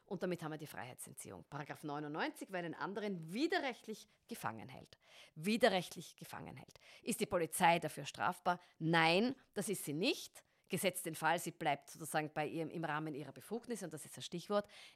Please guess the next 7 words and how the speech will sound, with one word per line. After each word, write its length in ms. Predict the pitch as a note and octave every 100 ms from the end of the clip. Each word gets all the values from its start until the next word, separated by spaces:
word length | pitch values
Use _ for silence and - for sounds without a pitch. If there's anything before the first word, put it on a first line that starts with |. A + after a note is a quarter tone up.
| -
ihre 220 | G3 E3+
Befugnis 640 | E3+ - G#3 - G#3+ - -
gründet 560 | - D3 F#3 C#4 A3+ -
sich 240 | D3+ - -
auf 140 | C#3+
die 100 | D3+
Verdachtslage, 760 | C#3+ A2+ - - - - -